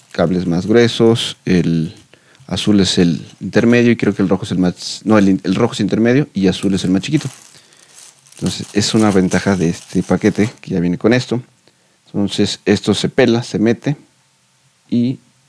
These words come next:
lo pondríamos aquí. Entonces, ya tendríamos uno, dos, tres. En este caso, tenemos once espacios. De esta forma vamos a alimentar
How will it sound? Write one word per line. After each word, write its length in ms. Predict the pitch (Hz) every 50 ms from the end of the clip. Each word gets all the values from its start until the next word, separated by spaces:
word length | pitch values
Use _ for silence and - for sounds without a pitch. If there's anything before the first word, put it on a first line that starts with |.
| _ _ _ -
lo 100 | - 104
pondríamos 380 | - 92 92 92 90 87 90 -
aquí. 160 | 113 - 170
Entonces, 920 | 185 - - _ _ _ _ _ _ - _ _ _ _ _ _ - 101 107
ya 60 | 101
tendríamos 400 | - 101 101 98 101 95 - _ -
uno, 360 | 120 131 120 117 127 135 - - - -
dos, 360 | - 98 98 104 117 - -
tres. 300 | - - 101 107 - -
En 80 | 110
este 180 | 117 - - -
caso, 260 | - 120 117 - 123
tenemos 340 | - 113 107 107 110 117 - _ -
once 320 | 117 113 110 - - 101
espacios. 600 | 92 - - 85 73 - - - - - - - _ _ _ _ _ _ _ _ _ _ _ -
De 200 | 95 95 110 113
esta 240 | 127 - - 156 143
forma 460 | - - 139 127 113 98 104 120 123 _ _ _ _ _ _ _ _ _ _ _ _ _ -
vamos 280 | 104 104 110 113 - -
a 40 |
alimentar 480 | 101 98 98 95 92 - 95 98 131